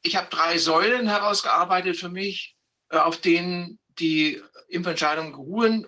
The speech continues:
m-, sollte, nämlich, ähm,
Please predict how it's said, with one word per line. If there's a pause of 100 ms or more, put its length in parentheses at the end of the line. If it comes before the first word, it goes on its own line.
(140)
m-, (160)
sollte, (540)
nämlich,
ähm,